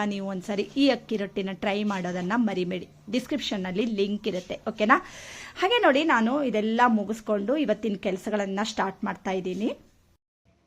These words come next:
ಹಲೋ ಎವ್ರಿವನ್, ನಾನ್ ಸುಷ್ಮಾ. ವೆಜ್ ವಂಡರ್ಸ್ ಚಾನೆಲ್‌ಗೆ ಸ್ವಾಗತ,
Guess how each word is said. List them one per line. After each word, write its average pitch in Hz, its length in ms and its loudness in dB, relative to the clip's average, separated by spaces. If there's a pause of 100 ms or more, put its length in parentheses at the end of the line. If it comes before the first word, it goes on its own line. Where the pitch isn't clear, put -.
(640)
ಹಲೋ 453 300 6
ಎವ್ರಿವನ್, 392 720 6
ನಾನ್ 269 240 8
ಸುಷ್ಮಾ. 277 520 2
ವೆಜ್ 247 200 8
ವಂಡರ್ಸ್ 285 380 10
ಚಾನೆಲ್‌ಗೆ 240 800 8
ಸ್ವಾಗತ, 302 480 8